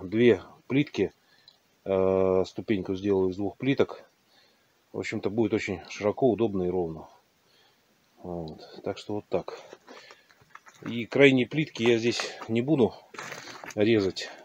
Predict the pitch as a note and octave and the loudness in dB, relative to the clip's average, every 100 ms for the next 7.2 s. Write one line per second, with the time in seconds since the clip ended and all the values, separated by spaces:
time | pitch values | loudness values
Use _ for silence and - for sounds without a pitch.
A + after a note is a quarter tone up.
0 | - - G2 A2 A#2 G#2+ A2 A#2 G#2 G#2 | -20 -8 -4 -2 -2 0 2 4 4 2
1 | F#2 - G#2+ G#2+ - D3+ C3+ G2+ F#2 - | -2 -4 -4 0 6 8 8 8 6 -2
2 | E2+ - _ _ _ _ _ _ - F2+ | -10 -12 _ _ _ _ _ _ -10 -4
3 | F#2 F#2 F#2 A2+ F#2+ - G#2 - C#3 A2+ | 0 0 4 4 4 2 0 0 -2 -2
4 | F#2+ F#2+ F2 - - - G2 F#2 G2 G2+ | 0 2 0 -4 -16 -10 -8 -8 -6 -6
5 | - - - - F2+ - A#2 D3 D#3+ A2 | -6 -12 -8 -6 -6 2 4 8 8 6
6 | F#2+ G2 G2 F#2 F2+ F#2+ F#2+ F#2+ G#2+ A#2 | 2 -2 0 0 2 2 2 2 4 6
7 | C#3+ | 6